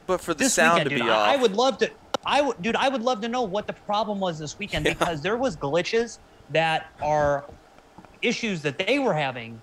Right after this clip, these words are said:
Speaker 3: Yeah.
Speaker 2: like not plugging stuff in correctly or whatever that
Speaker 1: I
Speaker 2: was
Speaker 1: missed the
Speaker 2: going
Speaker 1: start
Speaker 2: on
Speaker 1: of the
Speaker 2: with that thing.
Speaker 1: first
Speaker 3: Dude,
Speaker 1: moto.
Speaker 3: yes, the start.
Speaker 1: The
Speaker 2: Oh, yeah,
Speaker 1: start,
Speaker 2: dude,
Speaker 1: I
Speaker 2: and
Speaker 1: would have loved
Speaker 2: the
Speaker 1: to see
Speaker 2: replay's
Speaker 1: the
Speaker 2: not
Speaker 1: start.
Speaker 2: even on it.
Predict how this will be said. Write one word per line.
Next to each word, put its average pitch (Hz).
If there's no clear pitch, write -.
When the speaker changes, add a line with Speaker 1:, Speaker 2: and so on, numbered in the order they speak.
Speaker 3:
Yeah. 117
Speaker 2:
like 135
not 190
plugging 190
stuff 170
in 190
correctly 120
or 123
whatever 117
that 151
Speaker 1:
I 175
Speaker 2:
was 220
Speaker 1:
missed 233
the -
Speaker 2:
going 139
Speaker 1:
start 208
Speaker 2:
on -
Speaker 1:
of -
the 156
Speaker 2:
with 156
that 151
thing. 233
Speaker 1:
first -
Speaker 3:
Dude, 208
Speaker 1:
moto. 233
Speaker 3:
yes, 294
the 196
start. 254
Speaker 1:
The 151
Speaker 2:
Oh, 196
yeah, 233
Speaker 1:
start, 285
Speaker 2:
dude, 185
Speaker 1:
I -
Speaker 2:
and 277
Speaker 1:
would 269
have 190
loved 220
Speaker 2:
the 269
Speaker 1:
to -
see 277
Speaker 2:
replay's -
Speaker 1:
the -
Speaker 2:
not 247
Speaker 1:
start. 247
Speaker 2:
even 180
on 180
it. -